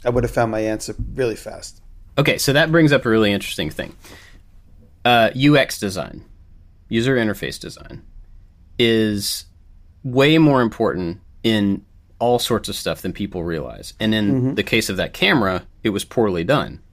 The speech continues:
Speaker 1: Oh, yeah.
Speaker 2: because nobody in their right mind would think thumbnail means playback, even though, like, I see how they got there, but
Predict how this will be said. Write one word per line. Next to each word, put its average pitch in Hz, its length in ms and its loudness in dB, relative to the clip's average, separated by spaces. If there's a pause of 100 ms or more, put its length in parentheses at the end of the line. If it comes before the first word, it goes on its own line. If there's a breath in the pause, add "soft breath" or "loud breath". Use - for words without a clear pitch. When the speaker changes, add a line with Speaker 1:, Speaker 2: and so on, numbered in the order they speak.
Speaker 1:
Oh, 127 120 4
yeah. 170 60 6
Speaker 2:
because 107 380 2 (180)
nobody 135 280 4
in 151 80 4
their 131 100 4
right 123 160 4
mind 120 320 2
would 101 180 -2
think 104 340 -4 (300)
thumbnail 104 600 2
means 92 260 -2
playback, 85 560 -4
even 110 260 -2
though, 98 380 -2
like, 98 160 -4
I 98 60 0
see - 180 0
how 117 120 0
they 98 100 0
got 87 260 -2
there, 69 160 -10
but 85 240 -8